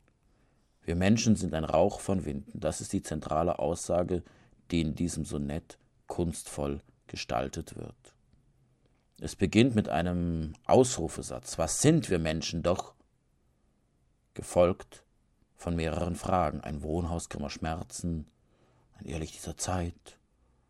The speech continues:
ein bald verschmelzter Schnee und so weiter. Gryphius nutzt hierbei die klassische Versform des Alexandriners, zwölfversig mit einer,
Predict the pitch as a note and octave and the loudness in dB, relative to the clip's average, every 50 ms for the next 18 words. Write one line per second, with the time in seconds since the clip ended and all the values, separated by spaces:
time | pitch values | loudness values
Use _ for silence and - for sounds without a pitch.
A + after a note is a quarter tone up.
0 | _ _ _ _ _ _ _ _ _ _ _ _ _ _ _ _ _ _ _ _ | _ _ _ _ _ _ _ _ _ _ _ _ _ _ _ _ _ _ _ _
1 | _ - - E2+ D#2+ - D2+ D2+ - - - - E2 D2 D2 - - - - D2+ | _ -10 -10 -8 0 2 2 2 2 0 -8 -6 -4 -6 -6 -6 -8 -8 -4 -4
2 | D2+ D#2+ - - - C#2+ C#2+ - - - - - - - - - - - _ _ | -4 -4 -4 -6 -10 -10 -8 -8 -8 -10 -10 -10 -12 -12 -14 -16 -18 -18 _ _
3 | _ _ _ _ _ _ _ _ _ _ _ _ _ _ _ _ _ _ _ _ | _ _ _ _ _ _ _ _ _ _ _ _ _ _ _ _ _ _ _ _
4 | _ _ _ _ _ _ _ _ _ _ _ - - - - F#2+ G2+ - - B2+ | _ _ _ _ _ _ _ _ _ _ _ -16 -6 2 6 6 6 6 6 6
5 | C#3 C3+ C3 - F2 D#2+ D2 C#2+ - - - - - G#2 G2+ - - G2+ G#2 G#2+ | 6 6 6 0 -2 -2 -2 -2 -6 -8 -12 -4 0 0 2 4 6 6 6 6
6 | G2+ A2 - - - - - C#2 B1+ B1+ C#2 - - G#2 F#2 - - - D#2 - | 4 0 -6 -10 -12 -10 -6 -2 -2 -2 -2 -2 -4 -4 -2 -2 -2 -2 -4 -6
7 | - - A#1 C2 - - - - - D#2 D2 C#2+ C2+ - - - B1 C#2+ D2 - | -6 -4 -4 -4 -4 -6 -10 -6 -6 -4 -4 -4 -6 -6 -8 -6 -6 -6 -6 -8
8 | - C#2 C#2 - - - - C#2 C#2+ D#2 E2 E2+ - - - - _ _ _ _ | -8 -10 -10 -10 -10 -10 -8 -6 -6 -6 -6 -8 -8 -10 -16 -18 _ _ _ _
9 | _ _ _ _ _ _ _ _ _ _ _ _ - - - A1+ A#1+ D2 - - | _ _ _ _ _ _ _ _ _ _ _ _ -20 -10 -6 -4 -4 -4 -4 -4
10 | - D2+ D#2 D#2+ - - D#2 D2 - - - - - - - A#1 C2 C#2 C2+ C2+ | -2 -2 -2 -2 -2 -4 -4 -4 -6 -10 -10 -12 -14 -10 -6 -4 -4 -4 -4 -4
11 | C2+ C2+ C#2 C2 C2+ C2 | -6 -6 -6 -8 -8 -10